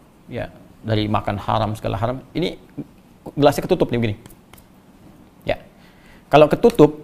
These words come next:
semakin banyak yang haramnya, semakin keras tutupnya. Kalau ketutup seperti ini, bukankah kita mau masukkan apa aja susah begini? Nah, jadi bukan Allah nggak mengabulkan doanya, cuma karena ketutup begini mental.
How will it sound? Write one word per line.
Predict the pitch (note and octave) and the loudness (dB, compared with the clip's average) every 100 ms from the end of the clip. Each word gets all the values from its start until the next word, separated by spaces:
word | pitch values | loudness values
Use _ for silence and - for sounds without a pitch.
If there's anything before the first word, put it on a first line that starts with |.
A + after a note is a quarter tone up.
| - - | -20 -12
semakin | - D#3 E3+ A3 F#3 D#3 | -2 -2 2 4 6 8
banyak | D#3 D3 | 8 6
yang | C#3 | 0
haramnya, | B2 A#2 A2 | 0 0 0
semakin | E3 C#3+ C#3 C#3 | -2 -2 -2 0
keras | D3+ - | 0 -2
tutupnya. | B2 C#3 G#2 - _ _ _ _ _ _ - - - - | -6 -10 -10 -14 _ _ _ _ _ _ -20 -20 -20 -2
Kalau | - G3 G3+ | 2 4 2
ketutup | - A#3 A#3 - | 2 2 2 -2
seperti | - - - B2 | -2 -2 2 2
ini, | A2 C3+ - | 0 -6 -4
bukankah | D3 F3+ F#3 F#3 F3 | 0 2 0 0 -2
kita | F3 | 0
mau | E3+ D3+ | 2 2
masukkan | C#3 D3+ C#3+ | 2 0 0
apa | C#3+ D3+ | 0 2
aja | D3+ | 0
susah | D3+ C#3+ B2 | 0 -4 -6
begini? | C3 B2+ - - - - - _ _ _ _ _ _ _ _ _ - | -8 -10 -16 -20 -20 -20 -20 _ _ _ _ _ _ _ _ _ -20
Nah, | - - - | -20 -8 2
jadi | D3+ A#3+ | 2 6
bukan | E3 E3+ F3 | 6 6 4
Allah | F3 F3 E3+ D#3 | 4 4 4 4
nggak | - | 2
mengabulkan | D3 C3+ C3 D#3 D#3+ F3+ F3+ | 4 4 6 4 4 2 4
doanya, | G3 A#3 F#3 D#3 | 2 2 -2 -4
cuma | G#3+ - | -4 -4
karena | - G#3 | -2 -2
ketutup | G#3 A3 A#3 A3+ A3 | -4 -2 0 0 2
begini | A#3 F#3+ E3 | 4 6 4
mental. | A3+ C4+ A#3 F#3 D3 | 4 2 0 -4 -6